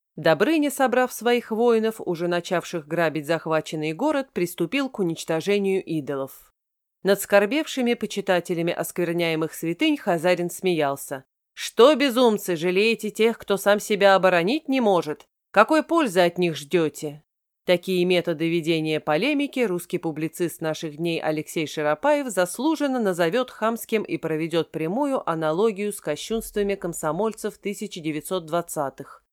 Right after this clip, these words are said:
опровергавших существование Христа, сжигая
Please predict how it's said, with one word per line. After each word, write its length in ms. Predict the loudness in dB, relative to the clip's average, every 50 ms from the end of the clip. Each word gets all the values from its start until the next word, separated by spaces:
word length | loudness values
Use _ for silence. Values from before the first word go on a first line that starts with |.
| _ _
опровергавших 880 | -2 -2 0 0 0 0 2 0 0 0 0 0 0 0 -2 -8 -12 -10
существование 840 | -10 -10 -10 -10 -12 -8 -4 -2 0 2 2 2 0 0 -4 -6
Христа, 520 | -8 -10 -12 -12 -12 -8 -4 -2 -2 -2 -2
сжигая 520 | -6 -8 -8 -6 -2 0 0 0 0